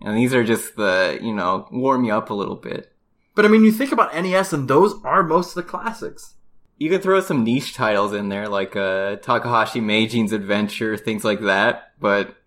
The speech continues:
Speaker 1: I, I don't know how excited people will be to actually ever play those games.
Speaker 2: So one of the cool things that I thought was the only interesting thing to come out the N E S games is that the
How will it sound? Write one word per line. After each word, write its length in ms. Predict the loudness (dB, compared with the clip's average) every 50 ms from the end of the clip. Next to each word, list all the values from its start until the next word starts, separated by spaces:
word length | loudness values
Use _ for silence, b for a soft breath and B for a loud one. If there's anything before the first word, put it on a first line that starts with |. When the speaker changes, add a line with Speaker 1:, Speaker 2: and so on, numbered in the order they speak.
| _ _ _ -2
Speaker 1:
I, 400 | 0 0 2 2 2 2 2 2
I 40 | 2
don't 200 | 2 0 0 0
know 100 | 0 0
how 240 | 2 2 0 0
excited 460 | 0 -4 -4 0 0 2 2 0 -2 -2
people 320 | -4 -4 -4 -2 -2 -2
will 120 | -2 -2
be 220 | -2 -2 -2 -2 0
to 60 | 0
actually 320 | -2 -2 -4 -4 -2 -2
ever 200 | -2 -2 -2 -4
play 240 | -8 -4 -4 -4 -2
those 220 | -2 -4 -6 -8 -6
games. 520 | -4 -4 -4 -2 -4 -6 -8 -10 -14 _ _ _ _ _ _ _ _ _ _ _ -20 _ _ _ _ _ _ _ _ _
Speaker 2:
So 180 | -6 0 2 4
one 180 | 6 6 6 4
of 80 | 4 2
the 60 | 0
cool 260 | -2 0 0 0 0
things 480 | 0 -2 -4 -2 -4 -6 -6 -8 -8 -4
that 140 | 0 2 4
I 140 | 4 4 2
thought 500 | 0 0 2 2 2 2 -2 -10 _ _ _ _ _ _ _ _ _ _ _ _ _ _ _ _ _
was 240 | -6 -4 -4 -4 -4
the 140 | -4 -4 -2
only 320 | -2 -2 -2 -2 -2 -4
interesting 400 | -4 -6 -8 -10 -10 -10 -10 -8
thing 160 | -10 -12 -12
to 60 | -12 -14
come 160 | -10 -4 -4
out 140 | -4 -4 -4
the 100 | -8 -8
N 100 | -6 -8
E 80 | -8 -8
S 180 | -8 -10 -10
games 400 | -12 -10 -10 -10 -12 -14 -16 -20 _ -10
is 200 | -10 -10 -8 -6
that 340 | -6 -6 -6 -6 -10 -12 _ _ _ _ _ _ _ _
the 580 | -18 -10 -8 -4 -4 -4 -4 -4 -8 -12 -16